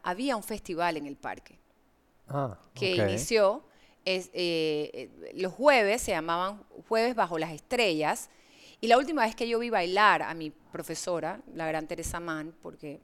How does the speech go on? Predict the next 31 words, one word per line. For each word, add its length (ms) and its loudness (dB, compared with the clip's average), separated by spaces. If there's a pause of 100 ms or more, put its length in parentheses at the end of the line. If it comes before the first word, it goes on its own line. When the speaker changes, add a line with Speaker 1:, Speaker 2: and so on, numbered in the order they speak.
Speaker 1:
porque, 360 -12 (120)
porque 200 -16
es 60 -12
una 180 -6
grande, 440 -6 (560)
la 160 4
vi 100 2
bailar 320 2
en 80 -6
el 80 -6
parque. 420 -16 (280)
Y 80 -2
a 80 2
mí 220 -6
yo 120 0
creo 140 -6
que 60 -10
eso 140 -6
nunca 320 -4
se 200 -10
me, 320 -8
se 120 -16
me 80 -6
olvidó. 380 4 (720)
Em, 460 -2 (160)
años 340 6
después, 720 6 (1040)
em, 720 -2 (460)
re-, 440 2
re-, 320 -8 (180)
querían 400 -2